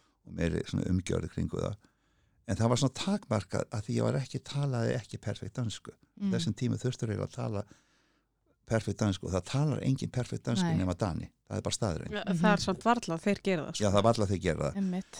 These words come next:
Speaker 1: Þannig ég, ef ég vildi fara lengra, þá vissi ég að ég þyrfti að fara heim til Íslands og þá tek ég þessa ákvörðun.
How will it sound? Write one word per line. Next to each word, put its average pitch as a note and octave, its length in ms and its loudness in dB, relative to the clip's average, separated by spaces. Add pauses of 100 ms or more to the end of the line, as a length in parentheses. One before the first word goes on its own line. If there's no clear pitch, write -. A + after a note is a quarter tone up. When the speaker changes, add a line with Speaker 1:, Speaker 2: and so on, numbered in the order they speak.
Speaker 1:
Þannig G#2+ 240 6
ég, A#2+ 180 6
ef A2 160 2
ég B2 100 6
vildi A#2+ 220 2
fara G#2+ 120 4
lengra, G2+ 520 4
þá A2+ 120 -2 (880)
vissi A#2 340 2
ég G2+ 140 2
að F#2+ 60 -2
ég F#2 100 -2
þyrfti - 180 -8
að - 60 -10
fara F2+ 80 -4
heim F#2 160 -6
til F2+ 120 -14
Íslands - 460 -8
og - 120 -18
þá C3 120 -8 (120)
tek D3 260 -6
ég A#2 60 -2
þessa - 160 -6
ákvörðun. - 480 -10